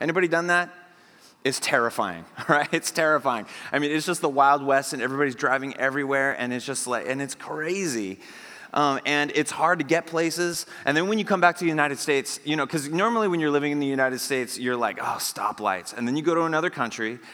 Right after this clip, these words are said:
and then you come back, and then you're like, "Thank you, stoplights." <laughs> "Thank you.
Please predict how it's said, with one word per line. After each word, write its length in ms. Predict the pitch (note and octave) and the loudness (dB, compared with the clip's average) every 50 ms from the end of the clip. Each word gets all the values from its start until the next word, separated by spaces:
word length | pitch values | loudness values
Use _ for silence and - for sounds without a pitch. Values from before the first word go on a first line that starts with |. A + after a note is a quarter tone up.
| - - | -4 -4
and 120 | A2+ B2 | -2 0
then 80 | C3 C#3 | 0 0
you 80 | D3 | 0
come 200 | C#3+ D#3 D3 C#3 | 0 0 0 2
back, 280 | B2+ B2+ B2 A#2 - - | 4 2 2 2 0 -2
and 140 | - A#2 A2+ | -6 -4 -4
then 80 | A2 A2 | -4 -4
you're 140 | A2 A2 | -2 0
like, 200 | G#2+ G2+ F#2+ F2+ - - - - - - - - | 0 -2 -2 -4 -10 -18 -20 -20 -20 -20 -18 -14
"Thank 420 | - - - - - - - - | -14 -10 -10 -10 -10 -12 -14 -16
you, 80 | - - | -12 -10
stoplights." 840 | - - - - - - - A2 - - - - - - - - - - - - - - B2 - - | -8 -8 -6 -6 -8 -6 -4 -4 -4 -4 -4 -4 -4 -4 -4 -4 -6 -8 -14 -16 -14 -14 -10 -10 -10
<laughs> 380 | - - - - - - - - | -10 -10 -14 -14 -16 -18 -18 -18
"Thank 500 | - - D#3 D3+ - - G3+ E3+ - D#3+ | -2 0 0 0 2 2 0 0 0 0
you. 400 | D#3 C#3+ C#3+ C3 D3 C3+ A2 | 0 0 2 2 0 -2 -2